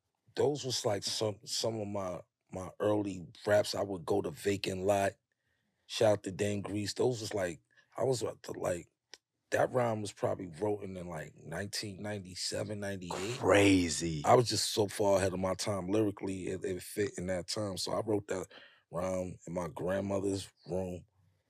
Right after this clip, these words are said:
Speaker 1: uh, her back room. My grandmother used to go upstate to the big house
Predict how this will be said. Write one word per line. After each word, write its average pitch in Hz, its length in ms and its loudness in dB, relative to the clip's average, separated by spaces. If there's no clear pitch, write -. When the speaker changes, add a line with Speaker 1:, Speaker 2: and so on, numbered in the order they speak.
Speaker 1:
uh, 85 340 0
her 85 100 -10
back 95 340 2
room. 90 140 -4
My 92 100 0
grandmother 92 400 0
used 90 200 -6
to 95 40 -4
go 90 200 2
upstate 92 400 -2
to - 100 -4
the 80 80 -8
big 92 280 0
house 90 400 0